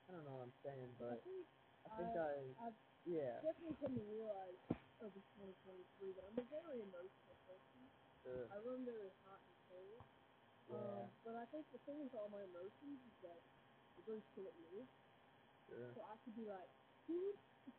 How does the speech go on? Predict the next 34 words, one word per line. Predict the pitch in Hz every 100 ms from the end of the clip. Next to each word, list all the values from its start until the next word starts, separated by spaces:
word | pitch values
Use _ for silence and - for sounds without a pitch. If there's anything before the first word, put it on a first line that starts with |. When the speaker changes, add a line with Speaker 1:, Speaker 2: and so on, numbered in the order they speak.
| -
Speaker 2:
person | 370 349 359 339 339 - - -
fucking | 254 - 208 190 -
flipped | 294 415 - 403
me | 392 330 285
over | 285 277 277 262
and | 190 - - - - -
killed | 359 403 392
my | 370 320
mom." | 269 254 240 247 175
Speaker 1:
Yeah. | 180 - 185
Speaker 2:
And | 269
then | 285 269
by | 262 262
the | 277
end | 269
of | 247
the | -
sentence, | 247 247
I'll | 226 208
be | 214
like, | 208 202 - - -
"But, | 453
you | 571 622
know, | 605
it | 480
really | 640 679 415
was | 392 370 302
a |
nice | 269 247 233 - -
coup | 254 175 175 - -
altogether." | 247 226 220 226 180 165 - -
You | 254
know? |
Speaker 1:
I | 294